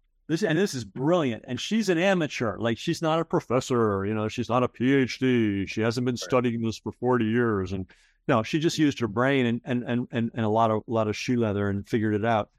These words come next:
Speaker 1: She, uh, her book is called One Idea to Rule Them All.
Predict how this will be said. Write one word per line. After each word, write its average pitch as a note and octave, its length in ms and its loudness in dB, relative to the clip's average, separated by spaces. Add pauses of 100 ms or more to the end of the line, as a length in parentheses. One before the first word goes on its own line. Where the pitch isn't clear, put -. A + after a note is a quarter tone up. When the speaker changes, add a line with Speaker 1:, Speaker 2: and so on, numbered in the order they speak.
(260)
Speaker 1:
She, E3 480 0
uh, C3+ 100 0
her D3+ 120 2
book F3 160 -2
is - 80 -6
called C3 280 -2
One D#3+ 320 2
Idea D#3+ 600 0 (400)
to C#3+ 180 -2
Rule C#3 440 0
Them B2+ 180 -2
All. A2 460 -2